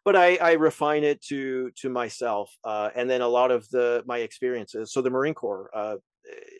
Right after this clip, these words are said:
plays a huge role. So the tenets of leadership, um, you know, and it being, you know,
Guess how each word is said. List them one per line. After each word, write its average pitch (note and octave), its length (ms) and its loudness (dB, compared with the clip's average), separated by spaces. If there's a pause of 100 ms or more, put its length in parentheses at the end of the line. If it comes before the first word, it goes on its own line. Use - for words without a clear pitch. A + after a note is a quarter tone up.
(160)
plays B2 200 -2
a G#2 40 -14
huge C#3 280 -8
role. A2+ 300 -12 (640)
So B2 560 0
the A#2 160 -4
tenets B2+ 480 -6
of A2+ 320 -4
leadership, G#2+ 680 -6 (180)
um, F2+ 520 -10
you A#2+ 100 -10
know, G#2 160 -4
and A2 200 -8
it A2+ 160 -8
being, B2+ 320 -4 (120)
you B2 120 -8
know, - 40 -10